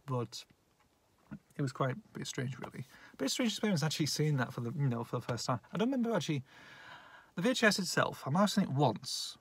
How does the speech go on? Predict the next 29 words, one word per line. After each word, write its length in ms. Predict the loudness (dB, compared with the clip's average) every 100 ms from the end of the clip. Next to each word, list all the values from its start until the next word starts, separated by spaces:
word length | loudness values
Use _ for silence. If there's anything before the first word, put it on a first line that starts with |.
| -2
maybe 200 | 0 2
once, 320 | 2 0 0
many 220 | 2 4
years 320 | 4 4 4 0
ago. 300 | -4 -8 -6
I 40 |
think 160 | -2 2
during 200 | 2 2
Christmas 380 | 0 -2 -2 -2
time, 240 | -2 -2
actually, 300 | -6 -4 -4
in 520 | 0 0 2 0 -4 -8 _ _ _ _ _ _ _ _ -14 -14 _ -2
either 320 | 2 4 2
in, 220 | 2 2
like, 160 | 2 0
the 80 |
early, 320 | 0 2 0 0
early 180 | 0 0
two 160 | 0 -4
thousands 640 | 0 2 2 0 -4 -6 -4
or 160 | -2
late, 300 | 0 0 -2 -6 -6
or 120 | -2
ninety-nine 580 | 0 0 0 0 0 4
nine 260 | 4 2
or 20 | -2
something. 460 | -4 -6 -6 -8 -10 _ _ -20 -20 -20 -20 -20 -20 -20 -20 -20 _ _ -20 -20 -20 -20 -20 -20 -2
I 60 | 2
remember 180 | 4